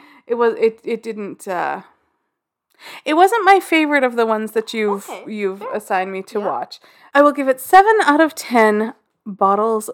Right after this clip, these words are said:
Speaker 1: of blood.
Speaker 2: Blood.
Speaker 1: Blood.
Speaker 2: Yeah, I, I love this movie so much. Like, it is so iconic to me. Like, I
Speaker 1: Yeah.
Speaker 2: know it's not, like,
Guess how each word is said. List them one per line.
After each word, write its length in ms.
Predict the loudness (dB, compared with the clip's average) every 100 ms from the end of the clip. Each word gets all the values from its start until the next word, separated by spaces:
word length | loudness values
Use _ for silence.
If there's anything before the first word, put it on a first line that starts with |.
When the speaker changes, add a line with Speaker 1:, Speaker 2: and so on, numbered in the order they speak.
| -10
Speaker 1:
of 360 | -6 -4 -6 _ _ _ _ _ _ _ -10
blood. 460 | -8 -8 -12 _ -20 _ _ _ _ _
Speaker 2:
Blood. 220 | -20 _ _ _ _ _
Speaker 1:
Blood. 840 | -8 -2 4 6 6 0 -10 -14 -16 _ -20 -20 _ _ _ _ _ _ _ _ _ _ _ _
Speaker 2:
Yeah, 240 | -6 -6 -6
I, 580 | -2 2 2 0 -4 -10 0
I 160 | 6 6
love 300 | 6 2 2
this 200 | -4 -8
movie 320 | -10 -8 -10
so 260 | -10 -4 -2
much. 240 | -2 -4 -4
Like, 100 | 0
it 60 |
is 160 | 0 0
so 640 | -4 0 2 2 0 -2 -6 _
iconic 720 | -2 -2 -4 -8 -6 -8 -12 -12
to 100 | -6
me. 240 | -2 0
Like, 180 | 2 6
I 100 | 6
Speaker 1:
Yeah. 40 |
Speaker 2:
know 220 | 6 6 4
it's 180 | 2
not, 220 | 4 4 6
like, 240 | 2 0